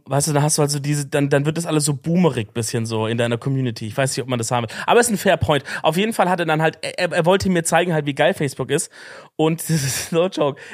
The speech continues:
Während wir gefahren sind, während er am Steuer war, hat er auf seinem Handy dann Facebook geöffnet und hat dann so rumgesucht nach so Leuten und meinte so, „Ja, das ist zum Beispiel so ein, so ein Food-Typ hier, der lädt auf Facebook hoch, dem folge ich auch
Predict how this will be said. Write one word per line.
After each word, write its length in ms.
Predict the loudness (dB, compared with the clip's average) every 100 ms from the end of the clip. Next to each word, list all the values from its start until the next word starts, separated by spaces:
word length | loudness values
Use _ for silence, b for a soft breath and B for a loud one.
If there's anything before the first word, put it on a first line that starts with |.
| B
Während 480 | -2 4 4 4 2
wir 120 | -2
gefahren 420 | -2 2 2 2
sind, 200 | 0 -2
während 260 | 0 0 2
er 100 | 0
am 80 | 0
Steuer 420 | 0 2 2 2
war, 240 | 0 -2 B B -4
hat 240 | -2 0
er 180 | -2 2
auf 180 | 0 2
seinem 320 | 2 2 0
Handy 360 | 0 0 -2
dann 220 | -2 -2 -4
Facebook 560 | -4 -4 -4 -4 -4
geöffnet 640 | -2 -4 -2 -2 -2 -6 -18 B B B B
und 200 | 2 2
hat 160 | 2 2
dann 100 | 0
so 120 | 0
rumgesucht 840 | 2 4 4 2 2 0 0 -2
nach 100 | 0
so 160 | 2 2
Leuten 460 | 4 4 4 -2 -6 B B
und 100 | 2
meinte 180 | 2 0
so, 100 | -6
„Ja, 260 | 0 2 4
das 180 | 2 2
ist 120 | 0
zum 140 | 2
Beispiel 260 | 2 0 -2
so 160 | 0
ein, 120 | 0 -2 B B
so 180 | -4 0
ein 140 | 0
Food-Typ 760 | -2 -4 -6 -6 -6 -2 -2 -2
hier, 140 | 0
der 100 | 4
lädt 140 | 4 2
auf 100 | 2
Facebook 340 | -2 -2 -2
hoch, 120 | -2
dem 140 | -2 0
folge 260 | 2 2
ich 120 | 0 2
auch 240 | 2